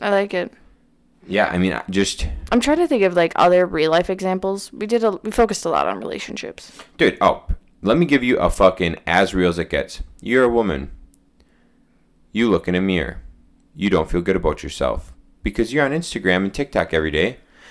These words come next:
Speaker 2: and you see all these really hot women who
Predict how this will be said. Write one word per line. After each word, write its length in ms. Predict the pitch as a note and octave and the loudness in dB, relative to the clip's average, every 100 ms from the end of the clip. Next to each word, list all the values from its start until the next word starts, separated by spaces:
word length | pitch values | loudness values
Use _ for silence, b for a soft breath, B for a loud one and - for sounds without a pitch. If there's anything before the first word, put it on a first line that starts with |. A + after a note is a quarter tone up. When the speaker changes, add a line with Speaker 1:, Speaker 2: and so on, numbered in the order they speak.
| b F2 | b -2
Speaker 2:
and 160 | F2+ | -2
you 100 | A#2 | -2
see 220 | - A#2+ | -4 -2
all 160 | D2+ C#2 | -2 -2
these 200 | C#2+ C#2+ | -6 -6
really 240 | C2 F2 G#2+ | -4 -2 -4
hot 320 | F#2+ G#2 - | -4 -4 -4
women 420 | C#2 C#2 F#2+ B2+ b b b b - | -8 -6 -8 -10 b b b b -2
who 260 | E2+ - | -2 -2